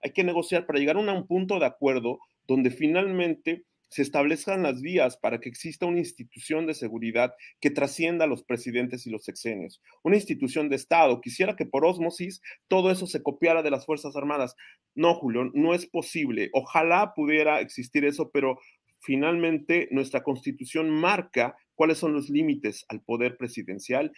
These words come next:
y cuáles son los límites al poder que tiene él como comandante supremo para las Fuerzas Armadas, ¿no? Creo que la historia reciente de nuestro país nos ha dejado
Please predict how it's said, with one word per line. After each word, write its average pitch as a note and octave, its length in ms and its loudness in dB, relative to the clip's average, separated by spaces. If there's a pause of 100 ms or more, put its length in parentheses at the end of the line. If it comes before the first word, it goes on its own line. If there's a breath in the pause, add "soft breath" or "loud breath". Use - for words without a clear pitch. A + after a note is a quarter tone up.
(120)
y B2+ 120 -8
cuáles D3 260 2
son D3 160 -2
los C#3+ 160 -2
límites C#3+ 640 -2 (220 soft breath)
al A#2 180 -2
poder B2 460 0 (120)
que A#2+ 120 0
tiene C#3 480 2
él F3+ 320 -2
como B2 240 0
comandante B2 500 -2
supremo D3 640 -2 (220 soft breath)
para C#3 220 4
las A#2+ 200 -4
Fuerzas - 340 -8
Armadas, F2+ 540 -12
¿no? C3+ 220 -2 (200 loud breath)
Creo F3+ 180 4
que F#3 100 4
la D#3+ 80 6
historia E3+ 440 4
reciente C3 440 -2
de C3 40 0
nuestro G#2+ 300 -4
país B2 320 -2
nos B2 180 -2
ha C#3 80 0
dejado C3+ 460 2